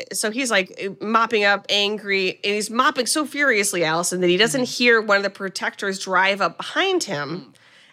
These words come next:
Speaker 1: and knock over his bucket of dirty water that he just mopped up. And he's like, "Oh, my God. Oh, I hate this thing." The protector tells Walter to freeze, and Walter doesn't. It shoots one of the tethered tasers,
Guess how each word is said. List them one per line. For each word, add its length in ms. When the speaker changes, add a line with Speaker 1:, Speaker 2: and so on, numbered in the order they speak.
Speaker 1:
and 220
knock 280
over 260
his 180
bucket 300
of 120
dirty 260
water 380
that 100
he 60
just 220
mopped 260
up. 200
And 60
he's 80
like, 140
"Oh, 160
my 240
God. 680
Oh, 200
I 220
hate 220
this 220
thing." 440
The 120
protector 460
tells 460
Walter 260
to 100
freeze, 800
and 160
Walter 240
doesn't. 580
It 140
shoots 500
one 140
of 80
the 80
tethered 680
tasers, 680